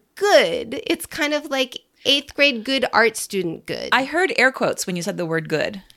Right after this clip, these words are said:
Speaker 1: Yeah.
Speaker 2: Yeah. It's good. Sure it is.
Speaker 1: And wait, there's so much more. This is crazy. His parents are athletes. His mom played for the Dutch national softball team. She was a hard-hitting catcher.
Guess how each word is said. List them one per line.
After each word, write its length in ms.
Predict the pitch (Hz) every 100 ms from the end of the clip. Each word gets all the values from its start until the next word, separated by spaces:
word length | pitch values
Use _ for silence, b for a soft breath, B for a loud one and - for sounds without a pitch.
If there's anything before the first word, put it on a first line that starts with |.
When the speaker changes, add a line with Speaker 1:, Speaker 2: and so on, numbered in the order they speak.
| -
Speaker 1:
Yeah. 140 | -
Speaker 2:
Yeah. 260 | - 185 135 -
It's 160 | 494 523
good. 400 | - 190 190 403 440 - - -
Sure 340 | - - 494
it 80 | 302
is. 380 | 165 147 - - - - -
Speaker 1:
And 240 | 226 226 196
wait, 420 | 220 240 160 - -
there's 280 | 190 196
so 280 | 190 - 240
much 260 | 226 220 -
more. 380 | 247 240 202 220
This 180 | 226
is 140 | 226 214
crazy. 500 | - 226 226 185 185
His 240 | 208 254
parents 680 | - - 240 240 269 320 - -
are 160 | 240 -
athletes. 800 | 190 202 - - - - - - B B
His 280 | - 262 196
mom 500 | 202 220 277 302 311
played 380 | 302 269 254 247
for 160 | - 208
the 120 | 202
Dutch 480 | 170 233 233 - -
national 540 | 240 226 247 247 240
softball 640 | 233 233 214 220 226 214
team. 280 | 214 233 190
She 180 | 180 233
was 180 | 226 208
a 60 |
hard-hitting 800 | 196 - 240 240 247 247 233 226
catcher. 440 | - 202 - 175